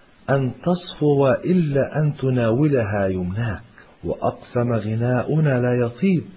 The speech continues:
حتى تعيه أذناك. فأما خدود نارنج مجلسنا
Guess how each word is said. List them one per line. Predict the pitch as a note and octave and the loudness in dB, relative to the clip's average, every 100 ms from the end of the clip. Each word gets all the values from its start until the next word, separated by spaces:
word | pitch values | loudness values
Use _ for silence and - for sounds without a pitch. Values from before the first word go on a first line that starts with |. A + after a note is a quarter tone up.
| - - | -20 -16
حتى | - - C#3 - - G#2 G#2 | -8 -4 -6 -6 -6 -6 -4
تعيه | G#2+ G2+ G2+ C#3+ A2+ G2+ - | -4 -2 -2 0 0 -4 -6
أذناك. | G#2+ G#2+ A2 B2+ F3 D3 - - - - | -8 -6 -4 0 2 0 -4 -20 -20 -6
فأما | - G3 G#3 F3+ | 0 4 6 4
خدود | G3+ D#3 D3+ E3 D3 C#3 | 4 0 2 2 2 0
نارنج | C3+ B2+ C3 C#3 B2+ - - - _ A#2+ | 2 2 0 -2 -6 -12 -20 -20 _ -2
مجلسنا | B2+ A2+ C3 D3 C3+ B2+ B2 | 0 0 -2 -2 -2 0 -2